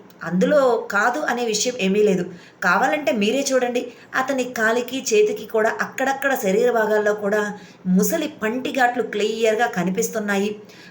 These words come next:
ముసలి నుండి అతను తప్పించుకోలేక అతని శరీరం నుండి రక్తం బయటకు వెళ్ళిపోయి చనిపోయాడు." ఫణీంద్ర ఆలోచనలో పడతాడు. వేరే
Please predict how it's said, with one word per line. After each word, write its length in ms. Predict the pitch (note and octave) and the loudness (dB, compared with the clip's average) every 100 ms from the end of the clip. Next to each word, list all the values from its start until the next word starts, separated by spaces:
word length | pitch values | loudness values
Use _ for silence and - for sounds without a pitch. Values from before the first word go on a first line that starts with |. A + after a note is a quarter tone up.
| - | 0
ముసలి 440 | F#3+ G#3 D#4 E4 | 2 2 0 -2
నుండి 220 | D4 C#4 D4 | -2 -2 -2
అతను 300 | - A#3 G3+ | -2 -4 -6
తప్పించుకోలేక 960 | - F#3 F#3 B3+ B3+ - A#3+ G#3+ G#3 | -2 -2 -2 -2 -2 -2 0 0 0
అతని 400 | A#3+ A3 G#3 G3+ | -2 -2 -2 -2
శరీరం 540 | F#3 G#3 A#3 C#4+ C#4 A#3 | -2 -2 0 0 -2 -2
నుండి 480 | G#3+ A#3 F#3+ F#3 - - - | -2 0 -2 -2 -8 -18 -6
రక్తం 420 | F#3+ F#3 - E4 D#4+ | -2 -2 0 0 0
బయటకు 500 | F#3+ E3 C#4+ D4 D4+ | -2 -2 -2 -4 -2
వెళ్ళిపోయి 760 | A#3+ A3+ A#3 A#3 G#3+ A3 G#3+ G#3 - - - | 0 2 0 2 2 2 0 -2 -10 -20 -12
చనిపోయాడు." 920 | - G3 G3 G#3+ G3+ F#3+ - - - - - - - - - - - - - - - - - - - - | -2 0 2 2 4 2 0 -4 -16 -20 -20 -20 -20 -20 -20 -20 -20 -20 -20 -20 -20 -20 -20 -20 -18 -4
ఫణీంద్ర 340 | B3 C#4+ C#4+ C#4+ A#3+ | -2 0 2 0 2
ఆలోచనలో 520 | G3 A3 A#3 A3+ A#3 | 2 2 0 -2 -2
పడతాడు. 460 | A3+ F#3+ F#3+ F#3+ F#3+ F#3 - - | 0 0 2 2 0 -2 -12 -14
వేరే 360 | G3 B3 F4 | -4 -2 -2